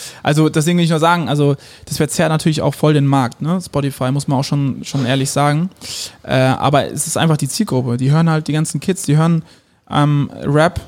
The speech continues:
und Spotify ist auch sehr Rap getrieben. Also es gibt so viele Rap-Playlists und die größten sind tatsächlich fast nur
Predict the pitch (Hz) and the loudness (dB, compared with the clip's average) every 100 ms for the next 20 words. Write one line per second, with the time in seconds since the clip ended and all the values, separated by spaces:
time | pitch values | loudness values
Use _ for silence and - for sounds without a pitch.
0 | - _ _ _ - 143 139 - 196 190 | -14 _ _ _ -2 0 0 0 0 0
1 | - 165 165 151 - 151 156 170 - 139 | 0 -2 -2 -6 0 2 2 0 -2 -4
2 | - 135 123 117 131 123 - _ - - | -2 0 2 2 0 -2 -8 _ -10 -6
3 | 151 156 160 185 156 147 160 - - 135 | -4 -2 -2 2 2 2 0 -2 -2 2
4 | 135 143 175 - - _ _ _ - 143 | 2 2 -2 -8 -12 _ _ _ -6 -2
5 | 139 156 - 151 151 170 151 139 139 135 | 2 2 2 0 0 2 0 -2 -4 -6
6 | - - 131 139 123 | -8 -6 -4 -2 -2